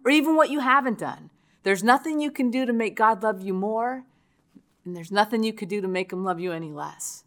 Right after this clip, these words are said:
Uh, the writer of Scripture said this in Psalm one twenty-one, "I lift up my eyes to the mountains. Where does my help come from? My help comes from the Lord, the maker of heaven and earth.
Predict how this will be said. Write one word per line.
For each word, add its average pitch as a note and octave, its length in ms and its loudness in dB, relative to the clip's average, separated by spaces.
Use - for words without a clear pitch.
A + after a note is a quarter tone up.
Uh, - 140 -8
the F3 100 -8
writer A3 380 8
of G3 80 2
Scripture G#3+ 500 -2
said F3 280 -2
this G3 240 -2
in F3 100 -6
Psalm F3 340 0
one F3 160 -6
twenty-one, E3+ 680 -8
"I F3+ 80 0
lift A3+ 320 0
up A#3+ 100 4
my G3+ 220 2
eyes F#3 160 -4
to F#3+ 120 -10
the E3 80 -8
mountains. E3 640 -10
Where F#3+ 120 2
does A3 140 0
my A3+ 140 0
help A#3 300 0
come B3+ 220 2
from? C#4 360 -2
My D#3 60 -8
help G3 260 2
comes G#3+ 240 -2
from F#3 120 -10
the D3 100 -8
Lord, E3 380 -2
the F3 60 -8
maker F3 340 -4
of E3 100 -6
heaven D#3+ 320 -10
and D#3 160 -14
earth. C3 180 -14